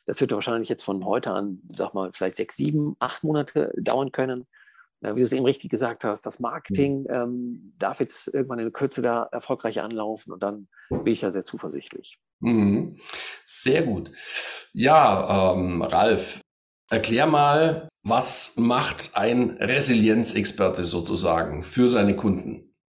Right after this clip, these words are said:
Speaker 1: Ein Resilienzexperte für seine Kunden, ja, du hast dort, ähm, verschiedene Möglichkeiten. Einmal kann es sein, dass es dem Betroffenen unmittelbar in seiner persönlichen Resilienz hilft, ja,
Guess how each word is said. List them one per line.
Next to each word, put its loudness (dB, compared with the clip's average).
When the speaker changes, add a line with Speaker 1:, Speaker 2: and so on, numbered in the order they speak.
Speaker 1:
Ein -2
Resilienzexperte 0
für 0
seine -2
Kunden, -6
ja, -2
du 0
hast -6
dort, -2
ähm, -2
verschiedene -4
Möglichkeiten. -4
Einmal 0
kann -4
es -2
sein, 0
dass -4
es -6
dem -6
Betroffenen -2
unmittelbar 2
in -4
seiner -2
persönlichen -2
Resilienz 0
hilft, -6
ja, -4